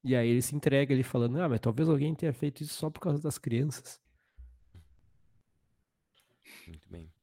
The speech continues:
Speaker 2: Aí então vem aquela cena que eu acabei de comentar, dele no escritório, né, somando dinheiro, daí tem, tem até os, ah, os termos mais corretos, né, que ele reivindicou taxas premium,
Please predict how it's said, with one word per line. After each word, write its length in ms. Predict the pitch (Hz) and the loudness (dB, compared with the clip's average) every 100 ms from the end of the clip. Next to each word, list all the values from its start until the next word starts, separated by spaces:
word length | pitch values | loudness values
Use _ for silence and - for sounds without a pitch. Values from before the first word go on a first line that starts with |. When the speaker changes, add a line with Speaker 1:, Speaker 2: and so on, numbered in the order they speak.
| _ _ _ - - - | _ _ _ -20 -14 -8
Speaker 2:
Aí 120 | 113 | -6
então 260 | 117 113 117 | -6 -6 -6
vem 140 | 110 | -6
aquela 240 | 110 110 104 | -8 -10 -12
cena 240 | - 95 | -12 -12
que 120 | - | -10
eu 320 | 92 92 92 95 _ | -8 -8 -10 -16 _
acabei 320 | - 95 90 | -16 -10 -8
de 100 | 90 | -10
comentar, 440 | - 101 104 117 135 | -12 -12 -12 -12 -10
dele 240 | 95 90 | -8 -8
no 80 | 92 | -10
escritório, 480 | 87 _ - 139 104 | -14 _ -14 -12 -10
né, 180 | 104 110 | -12 -14
somando 580 | - - 98 92 98 | -18 -16 -12 -10 -10
dinheiro, 360 | 92 95 104 120 | -8 -8 -10 -8
daí 140 | 92 | -10
tem, 160 | 92 95 | -10 -12
tem 200 | 104 104 | -10 -10
até 260 | 95 92 101 | -8 -8 -8
os, 400 | 95 - - _ _ _ _ _ _ | -8 -12 -20 _ _ _ _ _ _
ah, 260 | 92 87 85 - | -16 -14 -16 -18
os 120 | - | -10
termos 300 | 101 110 92 | -8 -6 -6
mais 180 | 98 - | -8 -8
corretos, 380 | 87 95 - 90 | -8 -8 -8 -10
né, 140 | 92 - | -12 -12
que 80 | 85 | -14
ele 280 | 80 78 | -12 -14
reivindicou 640 | 78 87 95 95 90 - 104 | -12 -10 -10 -12 -12 -12 -10
taxas 420 | - 107 - - | -8 -8 -10 -14
premium, 500 | - 107 120 120 | -12 -8 -8 -8